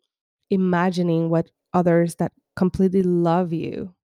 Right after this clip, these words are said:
would do for you, would say for you, would be there for you. And those beliefs about your potential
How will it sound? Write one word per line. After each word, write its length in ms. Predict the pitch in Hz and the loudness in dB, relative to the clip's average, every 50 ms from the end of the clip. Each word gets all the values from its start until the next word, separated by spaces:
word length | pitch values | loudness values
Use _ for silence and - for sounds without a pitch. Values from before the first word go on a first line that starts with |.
| _ _ _ _ 165 | _ _ _ _ -2
would 220 | 185 196 160 151 | -2 -2 -2 -2
do 180 | - 185 180 185 | 0 2 2 2
for 200 | - - 175 160 | 0 -2 -4 -2
you, 220 | 165 165 165 165 | -2 -2 -2 -2
would 160 | 170 170 160 | -2 -4 -4
say 300 | - - - 180 160 165 | -8 -8 -6 -4 -2 -2
for 220 | 175 - - 190 175 | -4 -4 -4 -2 -2
you, 260 | 175 165 165 160 160 | 0 0 0 0 0
would 260 | 160 165 160 147 - | -2 -2 -4 -4 -6
be 180 | - 165 175 175 | -6 -4 -2 0
there 220 | 165 147 - 151 | 0 0 0 -2
for 200 | - - - 160 | -4 -6 -6 -4
you. 400 | 156 156 156 151 151 156 - - - _ _ _ _ _ _ _ _ _ - | -4 -4 -4 -4 -4 -6 -8 -10 -12 _ _ _ _ _ _ _ _ _ -4
And 560 | - 190 180 170 170 175 175 - - - 185 | -2 0 2 2 2 0 -2 -4 -6 -6 -2
those 240 | 185 185 180 185 165 - | 0 0 2 0 0 -2
beliefs 680 | 196 185 175 170 185 180 180 180 180 175 180 175 - - _ _ _ _ _ _ _ _ | -4 -2 -2 0 0 0 0 0 0 -2 -4 -6 -12 -16 _ _ _ _ _ _ _ _
about 380 | - 190 170 - 175 170 175 170 | -10 -8 -6 -4 -2 -2 0 0
your 120 | 180 175 | 0 0
potential 920 | 165 - 175 - - 180 175 175 - - - 175 165 165 165 165 165 156 | -2 -2 -6 -8 -4 -4 -4 -4 -6 -6 -6 -4 -4 -2 -2 -4 -6 -8